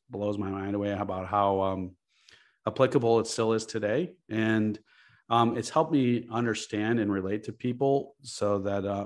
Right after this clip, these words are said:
and as well as myself, more importantly, myself and how I respond. And so I think it's been an incredibly helpful tool within our business, as well as outside of our business, because of how I can, um, you know,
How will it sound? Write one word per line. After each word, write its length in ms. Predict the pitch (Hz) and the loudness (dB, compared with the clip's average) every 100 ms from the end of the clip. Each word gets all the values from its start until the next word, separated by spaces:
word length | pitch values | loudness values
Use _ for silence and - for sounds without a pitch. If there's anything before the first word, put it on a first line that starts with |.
| - | -2
and 260 | 123 123 | 0 0
as 140 | 123 117 | 0 0
well 140 | 123 | 2
as 80 | 117 | 2
myself, 500 | 92 - - 101 - | -2 -4 -2 -2 -2
more 160 | 107 104 | -2 -2
importantly, 360 | - 104 113 | -2 -4 -2
myself 500 | 98 92 - 107 120 | -4 -4 -2 -2 0
and 100 | 98 | -2
how 140 | 104 98 | -2 -2
I 80 | |
respond. 560 | 92 90 - 95 107 160 - _ _ _ _ - | -4 -8 -6 -2 0 -2 -6 _ _ _ _ -2
And 120 | 110 | -2
so 200 | - 113 | 2 4
I 120 | 110 | 4
think 180 | 110 120 | 2 0
it's 120 | 110 | 0
been 120 | - 107 | -2 0
an 140 | 104 | 0
incredibly 480 | 98 - 113 107 95 | -2 0 0 0 0
helpful 300 | 104 - 101 | -2 -2 -10
tool 440 | - 113 107 101 | -4 0 2 0
within 220 | 104 110 | -2 0
our 100 | 123 | 0
business, 440 | 139 170 190 185 - _ - _ - | 2 4 4 2 -4 _ -20 _ -6
as 260 | 113 107 107 | -2 -2 2
well 160 | 104 | 2
as 140 | 101 101 | 4 2
outside 320 | 98 107 104 | 0 0 0
of 60 | |
our 80 | 98 | -2
business, 340 | 90 92 95 - | -4 -6 -6 -6
because 340 | 98 101 92 | -6 -4 -4
of 80 | 87 | -6
how 240 | 101 92 | -2 -2
I 80 | 92 | -2
can, 300 | - 95 90 | -6 -6 -6
um, 240 | 90 87 85 _ _ _ - _ - | -8 -10 -14 _ _ _ -20 _ -4
you 80 | 101 | -4
know, 300 | 90 90 | -4 -10